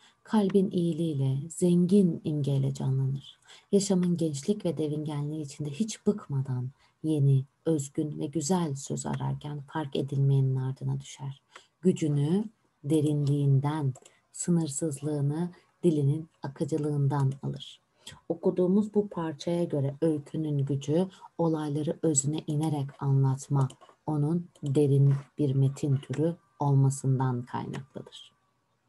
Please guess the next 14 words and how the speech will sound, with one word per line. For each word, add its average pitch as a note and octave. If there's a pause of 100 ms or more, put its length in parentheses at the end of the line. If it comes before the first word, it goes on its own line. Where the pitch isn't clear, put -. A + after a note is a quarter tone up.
(2500)
Aşağıdakilerden B3+
hangisi A3
bu C#4+
parçada G3+
söz G3
edilen E3+
sanatçının E3+
bir A3
özelliği E3 (100)
değildir? - (1400)
Bu C#4
yazarımızı A#3
büyük A3
yapan, C#3+